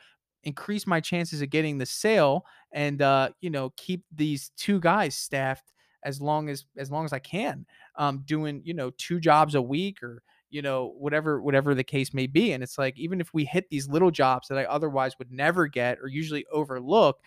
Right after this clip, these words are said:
now I have someone making up for that lead flow. So it's so interesting that I don't even really have to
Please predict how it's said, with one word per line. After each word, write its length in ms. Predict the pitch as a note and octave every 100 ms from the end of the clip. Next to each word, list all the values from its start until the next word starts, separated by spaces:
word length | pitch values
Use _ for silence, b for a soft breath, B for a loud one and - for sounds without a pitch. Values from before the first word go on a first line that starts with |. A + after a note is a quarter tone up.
| b b
now 180 | D3+ E3
I 60 |
have 160 | D3+ D3+
someone 280 | - C#3+ C#3
making 360 | C#3 C3+ C3+
up 180 | C#3+ D#3
for 60 | C3+
that 240 | C3 A2+ B2+
lead 200 | E3 F#3+
flow. 280 | - A#2 A2+
So 160 | -
it's 200 | C3+ -
so 180 | - B3+ -
interesting 640 | G3 B3+ - - C3+ A#2+ B2 b b
that 80 | E3
I 140 | D#3+ D3
don't 220 | - G#3 D#4+
even 160 | C#4
really 280 | F3+ G3+ F3+
have 380 | - D3 D#3 - -
to 200 | E3 C#3